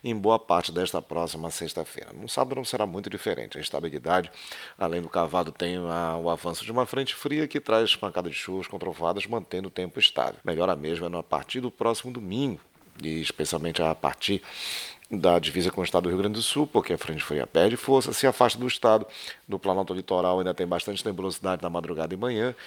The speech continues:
mas vai melhorando também no decorrer do período. A frente fria vai embora, porque no seu lugar avança uma massa de ar mais frio seco que perdura no, na próxima segunda, terça,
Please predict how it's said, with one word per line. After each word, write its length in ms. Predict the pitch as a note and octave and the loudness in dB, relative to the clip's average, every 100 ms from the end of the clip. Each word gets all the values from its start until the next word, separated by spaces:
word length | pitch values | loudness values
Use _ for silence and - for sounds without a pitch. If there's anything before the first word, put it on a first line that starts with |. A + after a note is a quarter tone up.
| - - | -8 2
mas 160 | B2 | 2
vai 160 | G2+ G#2 | 4 4
melhorando 320 | G#2 G2 G#2 | 6 4 2
também 340 | G2+ F2+ E2 | 2 2 2
no 160 | F2+ F#2+ | 0 -2
decorrer 380 | F2 F2 F2+ F2+ | -2 -2 0 -2
do 60 | |
período. 480 | - F2 E2+ A#2 F2 | -2 -2 2 2 0
A 60 | C#2+ | -6
frente 300 | - E2 - | -8 -8 -8
fria 220 | - B1 | -10 -6
vai 180 | D2+ G2+ | -2 0
embora, 300 | B2+ C3+ C3 | 4 6 4
porque 200 | C3 C3+ | 0 -2
no 120 | B2+ | -2
seu 160 | - A#2+ | -2 -2
lugar 380 | F#2 F2+ F#2 | 0 2 0
avança 380 | E2 D2+ F2 E2+ - | -2 -6 -6 -6 -6
uma 100 | C#2+ | -8
massa 380 | C2 F2 - | 0 2 2
de 120 | F2 F#2 | -2 0
ar 160 | G2+ - - - - - | 0 0 -16 -16 -18 -2
mais 220 | A2+ A#2 | 2 2
frio 200 | - C#3+ | 2 -2
seco 340 | B2 C#3+ D3 | 0 2 0
que 60 | - | -2
perdura 600 | - D#2+ E2 D#2+ E2 D#2+ - - - - - | -6 -6 -4 -4 -4 -4 -10 -20 -20 -20 -16
no, 520 | D2+ E2 F2+ F2 F2 | -12 -8 -6 -6 -4
na 120 | F2 G2 | 0 0
próxima 760 | - E2 E2 - E2+ E2 D#2+ | 2 0 0 -2 -4 -4 -4
segunda, 520 | D2+ G2 F#2 A#2 B2+ B2 _ | -2 -4 -4 -6 -6 -10 _
terça, 440 | - G2+ G2 G2+ | 2 4 4 0